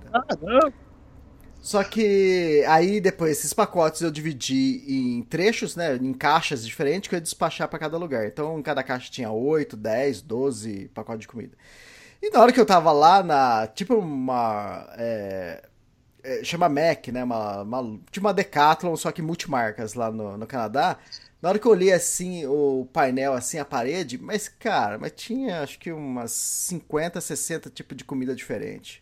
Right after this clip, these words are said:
Speaker 2: Ou mais ou menos isso. Eu falei,
Speaker 1: É
Speaker 2: "Cara, e
Speaker 1: bom.
Speaker 2: agora?" E aí eu falei, "E agora? O que que eu compro, né? O que que eu gosto?" Eu já comi em outros lugares, só que eram marcas diferentes.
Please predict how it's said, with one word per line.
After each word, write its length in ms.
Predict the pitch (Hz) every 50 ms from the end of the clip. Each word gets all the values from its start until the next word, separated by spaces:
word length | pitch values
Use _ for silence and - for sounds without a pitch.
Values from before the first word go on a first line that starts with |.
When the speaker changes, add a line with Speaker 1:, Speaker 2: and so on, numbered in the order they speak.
| -
Speaker 2:
Ou 280 | - 415 370 214 175 165
mais 220 | 180 254 349 311
ou 60 | 294 -
menos 260 | 262 240 220 196 -
isso. 320 | - - - - - - - _ _ _ _ _ _ _ - _ _
Eu 60 | 202
falei, 160 | - 240 226 214
Speaker 1:
É 0 |
Speaker 2:
"Cara, 180 | - 247 233 -
e 20 |
Speaker 1:
bom. 160 | 208 226 196
Speaker 2:
agora?" 380 | 143 180 185 175 165 147 135 - - - - - - - - -
E 40 |
aí 60 | 294 277
eu 80 | 233
falei, 220 | 208 277 277 285 320
"E 40 |
agora? 640 | 339 294 269 233 208 214 185 156 131 117 113 107 98 -
O 40 | -
que 120 | - -
que 60 | - 403
eu 40 | -
compro, 560 | - - 233 226 185 131 - - 117 104 104
né? 140 | 135 156 165
O 40 |
que 80 | 160 -
que 80 | - 302
eu 60 | 302 277
gosto?" 380 | 233 180 180 165 135 - - 156
Eu 80 | 175
já 100 | 175 254 262
comi 320 | 262 427 359 254 247 302
em 40 | 302
outros 280 | 254 214 - 175 151
lugares, 360 | 160 156 139 151 135 127 123 -
só 100 | 208 202
que 80 | -
eram 120 | 226 220 208
marcas 340 | 196 196 214 208 220 190
diferentes. 680 | 185 196 - 240 202 185 196 202 190 - - - - -